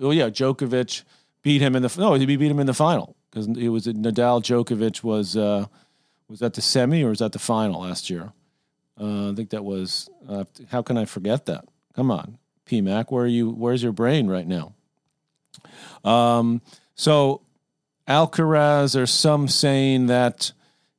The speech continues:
he might be the better player at the moment on a hard court. That's what, uh,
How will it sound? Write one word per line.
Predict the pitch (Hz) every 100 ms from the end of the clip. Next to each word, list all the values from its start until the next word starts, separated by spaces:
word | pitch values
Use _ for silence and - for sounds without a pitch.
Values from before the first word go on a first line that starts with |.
| _
he | 117 135 143
might | 131 127 127 - 117
be | 123 123 120 120 120 - _ _ _ _
the | 107 117 117 113 113 113 127 _ _ _
better | - 95 131 131 123
player | - 127 120 120 123
at | 120 113
the | 113
moment | 107 120 123 120 117 - -
on | 110
a | 101
hard | - 127 127 117
court. | 131 131 135 - - - _ _
That's | 120 117 -
what, | 120 110 -
uh, | 120 110 107 104 107